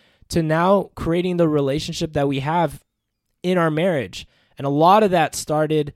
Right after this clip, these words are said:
before we even got married. And that's why we wanna take you on this journey with us to teach you literally everything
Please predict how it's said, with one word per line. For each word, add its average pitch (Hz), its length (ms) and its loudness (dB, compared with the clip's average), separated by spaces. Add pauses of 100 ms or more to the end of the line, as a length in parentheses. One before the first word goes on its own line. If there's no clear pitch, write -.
(140)
before 202 380 4
we 190 140 2
even 170 340 -2
got 151 260 2
married. 110 480 -4 (380)
And 147 160 -4
that's 175 240 0
why 214 180 4
we 180 140 2
wanna 180 240 2
take 160 300 -6
you 170 120 8
on 160 120 2
this 147 160 -2
journey 143 340 0
with 123 300 4
us 175 260 0
to 156 120 -2
teach - 280 -6
you 175 120 0
literally 147 600 0
everything 208 800 -2